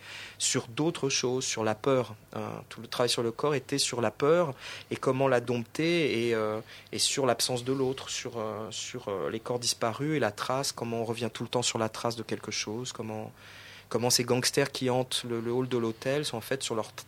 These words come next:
peut-être la trace de leur propre histoire ou de leur,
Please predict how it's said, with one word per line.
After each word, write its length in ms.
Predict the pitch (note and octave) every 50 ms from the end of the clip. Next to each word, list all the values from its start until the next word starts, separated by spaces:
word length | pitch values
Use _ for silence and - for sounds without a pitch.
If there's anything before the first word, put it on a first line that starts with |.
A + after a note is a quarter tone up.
| - -
peut-être 300 | - A#2 - A#2+ - -
la 80 | A#2
trace 260 | A2 - - C3 B2+ B2+
de 60 | B2
leur 140 | A2+ A2 -
propre 260 | - - A#2 - -
histoire 540 | A#2 - - - - C3 C#3 C#3+ C#3+ C3+ B2+
ou 40 | A#2
de 80 | - A2
leur, 280 | G#2+ G#2+ G#2+ A2+ A2